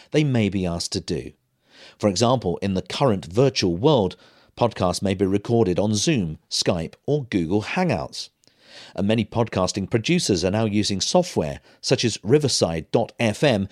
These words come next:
which provides a much higher quality of audio. Or they may be recorded as a double-ender, where each person records themselves using things like Descript,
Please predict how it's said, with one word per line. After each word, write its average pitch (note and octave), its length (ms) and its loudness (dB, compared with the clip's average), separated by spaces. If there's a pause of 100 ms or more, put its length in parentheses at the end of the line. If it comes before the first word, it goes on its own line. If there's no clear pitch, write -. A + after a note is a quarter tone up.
(180)
which D3+ 220 0
provides D3 480 2
a A2+ 80 0
much D3+ 380 0
higher A#2+ 420 -2
quality G#2 460 2
of A2+ 120 2
audio. C3 440 4 (680)
Or F3 120 4
they G3+ 100 6
may A#3+ 160 6
be F3+ 140 6
recorded C#3 560 4 (100)
as C#3 160 0
a F3 60 2
double-ender, A#2+ 880 2 (380)
where C3+ 160 2
each F3 220 -2
person B2+ 380 0
records G2 460 0
themselves F#2+ 840 -4
using G#2 340 -4
things F#2+ 280 -4
like D#2 260 -6 (200)
Descript, - 580 0